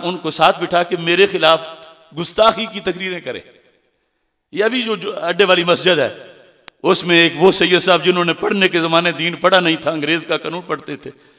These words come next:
अब उन्हें भी शौक है मैं तकरीरें करूं। एडवोकेट साहब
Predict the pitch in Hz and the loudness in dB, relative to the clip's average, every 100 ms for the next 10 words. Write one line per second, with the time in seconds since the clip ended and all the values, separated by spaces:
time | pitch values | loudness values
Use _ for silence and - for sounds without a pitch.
0 | _ _ 117 147 185 202 190 180 185 180 | _ _ 0 2 4 2 4 2 4 2
1 | 175 170 147 165 175 151 120 - - - | 0 -2 -2 -2 0 -2 -4 -10 -20 -20
2 | _ _ _ _ _ _ _ _ _ _ | _ _ _ _ _ _ _ _ _ _
3 | _ _ _ _ _ _ _ _ 117 127 | _ _ _ _ _ _ _ _ -4 -2
4 | 139 139 160 156 151 139 143 | -2 2 2 4 4 4 2